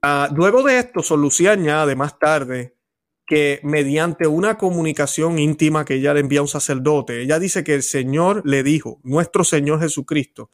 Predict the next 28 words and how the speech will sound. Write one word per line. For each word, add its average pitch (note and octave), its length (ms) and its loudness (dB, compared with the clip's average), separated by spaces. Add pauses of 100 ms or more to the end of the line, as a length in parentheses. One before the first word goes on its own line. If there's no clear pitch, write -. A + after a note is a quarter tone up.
(380)
le C3 120 2
dijo C#3+ 200 2
a D#3+ 40 2
Sor F3 280 2
Lucía, B2 560 -2 (760)
ese D#3+ 200 0
mismo F3 320 2
año, C3 180 -4
mil B2+ 120 -4
novecientos D3 420 -4
veintinueve, C3+ 480 -2
"No C3+ 120 -4
han F3 120 0
querido G3 380 2
atender D#3+ 340 0
mi F3 140 0
pe-, C#3+ 320 -4
mi C#3 160 -4
petición. B2 600 -4 (560)
Al C3 140 -2
igual C#3+ 340 2
que E3+ 120 -4
el C#3 80 -2
rey D#3 200 0
de D3 120 0
Francia, G3 680 -2
se - 160 -8
arrepentirán. A#2+ 800 -6